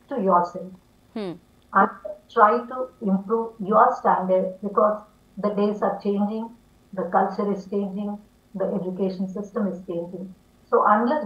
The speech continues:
Speaker 1: we change ourselves, I think we will become an outdated teacher.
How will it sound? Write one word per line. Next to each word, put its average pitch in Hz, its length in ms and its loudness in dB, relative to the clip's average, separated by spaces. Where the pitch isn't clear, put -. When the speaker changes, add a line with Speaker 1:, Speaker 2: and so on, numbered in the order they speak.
Speaker 1:
we 277 180 -8
change 247 320 2
ourselves, 185 580 -2
I 202 180 6
think 208 220 -2
we 196 120 -2
will 190 140 -2
become 190 280 -4
an 185 80 0
outdated 175 600 -4
teacher. 175 340 -14